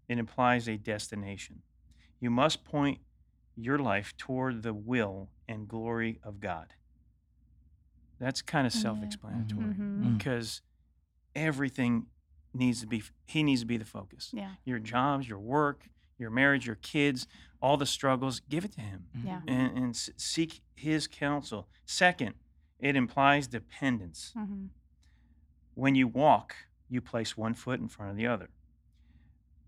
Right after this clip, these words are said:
Speaker 1: putting all your weight on that foot for that step. You must rest all the weight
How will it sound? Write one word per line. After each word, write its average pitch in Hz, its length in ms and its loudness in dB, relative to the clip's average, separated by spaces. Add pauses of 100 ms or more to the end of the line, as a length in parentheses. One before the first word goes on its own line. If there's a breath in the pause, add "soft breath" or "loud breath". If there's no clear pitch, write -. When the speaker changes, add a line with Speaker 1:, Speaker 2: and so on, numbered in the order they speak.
Speaker 1:
putting 113 420 -4
all 127 380 6
your 135 200 0
weight 107 360 -4 (120)
on 101 360 -8
that 104 280 -10
foot - 560 0
for 135 200 -8
that 107 220 -8
step. - 440 -2 (120 soft breath)
You 127 180 0
must 120 300 0
rest 123 500 0
all 165 320 6
the 131 100 0
weight 98 520 -8